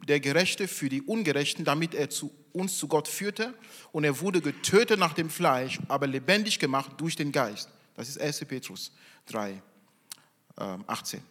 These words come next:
Neunzehn, "In welchen er auch hinging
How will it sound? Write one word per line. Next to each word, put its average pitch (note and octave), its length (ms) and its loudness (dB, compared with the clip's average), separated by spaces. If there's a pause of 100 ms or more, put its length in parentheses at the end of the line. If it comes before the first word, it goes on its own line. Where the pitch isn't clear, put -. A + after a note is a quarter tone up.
(520)
Neunzehn, G3 460 6
"In D3 300 0
welchen A3+ 380 8 (140)
er D#3+ 300 2
auch G3+ 360 8
hinging D3+ 760 2